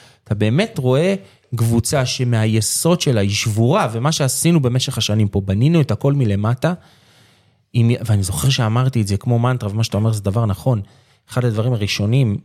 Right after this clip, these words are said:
בסדר, זה לא, אלמוג כהן כל הזמן אומר לי את זה ביחס לדברים אחרים שעשינו פה, אבל עשינו פה דברים ראשוניים לפני הרבה מאוד שנים, של לקחת קבוצה בליגה א', ולהלביש אותה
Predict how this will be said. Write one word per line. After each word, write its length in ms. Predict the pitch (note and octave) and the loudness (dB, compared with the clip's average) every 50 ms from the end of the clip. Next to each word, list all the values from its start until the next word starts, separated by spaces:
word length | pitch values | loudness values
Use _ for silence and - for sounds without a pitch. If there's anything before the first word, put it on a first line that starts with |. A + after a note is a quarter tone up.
| _ - | _ -12
בסדר, 340 | - - C3 C3 B2 G#2+ G2+ | -6 -2 -2 0 0 0 -2
זה 100 | F#2+ G2 | -2 0
לא, 480 | G#2 A#2 A#2+ A2+ G#2+ G#2 G2 G2+ G2 G2+ - - C#3+ - _ _ _ _ _ _ - - - G#2 | 0 2 2 2 0 0 -2 -2 -4 -4 -6 -10 -14 -20 _ _ _ _ _ _ -18 -14 -10 -6
אלמוג 220 | G2 G#2 A2 G#2 - | -4 -2 -2 -2 0
כהן 160 | - A#2+ A2+ | 0 -2 0
כל 100 | A2 B2 | 0 -2
הזמן 180 | A#2+ A2+ A#2 A2 | -2 -2 0 0
אומר 140 | G#2+ A2+ A#2+ | 0 0 0
לי 80 | B2 | 0
את 60 | A#2 G#2 | 0 -2
זה 60 | G2 | -2
ביחס 280 | G#2+ A2 A2 A#2+ G#2+ | -2 -4 -4 -4 -6
לדברים 300 | G2+ F#2+ F#2+ G2 A#2 B2 | -6 -4 -4 -2 -2 -2
אחרים 420 | B2 - G#2+ G#2 G#2+ C3+ C3 G#2 F#2+ - - _ _ _ _ _ _ _ _ - | -2 -2 -2 -2 0 0 -2 -2 -4 -8 -14 _ _ _ _ _ _ _ _ -8
שעשינו 500 | - A#2 G2+ - - B2 A2 G#2+ F#2+ - | -4 -4 -4 -2 0 0 0 0 0 0
פה, 120 | A2 G2+ | 0 0
אבל 180 | F#2+ G2+ G2+ - | 0 0 -2 -4
עשינו 320 | - - - D3+ E3 D#3+ | -4 -4 0 0 0 2
פה 80 | - C3 | 0 0
דברים 460 | A2 G2 G#2+ G#2 B2 D#3+ E3 D#3 - - _ _ _ _ _ - | -2 0 -2 -2 -2 0 -2 -2 -4 -6 _ _ _ _ _ -4
ראשוניים 760 | A2+ G#2 G2+ - - - G#2+ G#2 G#2 G#2 A2 C3+ D#3+ D3+ A#2 | -2 0 0 0 0 0 2 2 2 4 2 2 2 2 0
לפני 260 | G#2+ - - C#3+ C#3+ | 0 -2 -2 0 0
הרבה 240 | C3+ B2 B2+ D3+ D3+ | 0 0 0 0 0
מאוד 220 | D#3 C#3+ C#3 C3+ | 2 2 0 0
שנים, 300 | - D3 C#3 D3+ D3+ - - - | 0 0 0 2 0 0 -2 -6
של 160 | - - G#2 | -6 -4 -4
לקחת 260 | A2 - C#3 C3+ B2+ | -2 -2 -2 -4 -4
קבוצה 300 | A#2 G2+ G#2+ G#2+ - B2 | -4 -4 -4 -2 -2 -2
בליגה 400 | A#2+ A2+ A2 A#2 A2+ A2 G#2 A#2 | 0 0 0 0 0 0 0 0
א', 120 | C#3+ F#3+ G3 G#3 - - - _ _ _ _ _ _ _ _ _ _ - | -2 -2 -4 -6 -8 -12 -18 _ _ _ _ _ _ _ _ _ _ 0
ולהלביש 680 | G#2+ G#2+ G#2 G2+ G2+ G2+ G2+ G2 G#2 C3+ D#3 C#3+ - E3 | 0 2 2 2 2 0 -2 -2 -2 -2 -2 0 0 -2
אותה 340 | D#3+ D#3+ - E3 D#3+ D#3+ | -2 -2 0 0 0 0